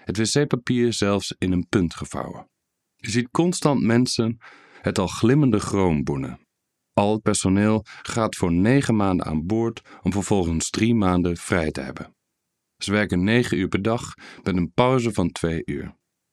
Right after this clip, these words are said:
Daglicht zien ze alleen op de plek waar ze toevallig werken. Ze wonen op de laagste twee dekken, zonder ramen, in het water. "We live under the fish," zei een van hen. Voor wifi moeten ze betalen,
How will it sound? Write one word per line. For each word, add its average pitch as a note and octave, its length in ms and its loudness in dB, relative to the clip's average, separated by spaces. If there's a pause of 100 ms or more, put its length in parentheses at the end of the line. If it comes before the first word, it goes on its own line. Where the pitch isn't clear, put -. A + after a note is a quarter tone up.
(180)
Daglicht - 720 -4
zien B2+ 220 4
ze G#2+ 120 0
alleen G#2+ 400 2
op G2+ 160 -4
de A2 60 0
plek G2 360 -4
waar F2+ 180 -2
ze E2 100 -6
toevallig E2 520 -2
werken. - 480 -4 (440)
Ze - 220 -6
wonen G2 360 0 (220)
op - 140 -4
de G#2 100 0
laagste B2 420 -2
twee G2+ 320 0
dekken, D#2+ 480 -2 (100)
zonder A#2 420 2
ramen, E2 480 0 (180)
in G2 140 4
het F2+ 120 2
water. C#2 420 -6 (540)
"We G#2+ 200 0
live C3+ 400 0 (100)
under A#2+ 320 4
the F#2+ 100 2
fish," - 540 0
zei D#2 260 -4
een D#2+ 220 -2
van C2 180 -8
hen. C#2 260 -8 (760)
Voor - 280 -2
wifi D3 320 2
moeten G#2 260 0
ze F2+ 120 -2
betalen, A#2+ 600 0